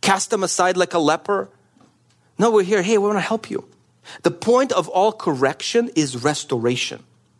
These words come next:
Now, there are times when a person refuses to repent. They hold fast to their sin and they're unfortunately hard-hearted.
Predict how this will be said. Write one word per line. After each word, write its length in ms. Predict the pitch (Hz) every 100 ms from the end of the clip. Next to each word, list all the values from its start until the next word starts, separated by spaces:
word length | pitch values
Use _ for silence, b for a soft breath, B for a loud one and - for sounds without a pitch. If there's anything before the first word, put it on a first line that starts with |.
| _ _ B B
Now, 240 | 175 185 156
there 200 | 143 151
are 180 | 151 190
times 840 | - - 320 240 143 175 - - B B
when 320 | 143 190 165
a 40 | 165
person 540 | - 220 277 - 185
refuses 720 | 190 202 - 233 311 277 220 -
to 120 | 147
repent. 480 | 123 - - - _ B B B
They 100 | 190
hold 260 | 190 240 220
fast 520 | - - 269 262 -
to 60 | 185
their 160 | 139
sin 260 | 117 - 120
and 180 | 123 143
they're 200 | 180 180 B B B
unfortunately 680 | 156 156 240 233 208 175 170
hard-hearted. 920 | - 214 202 - 220 262 175 -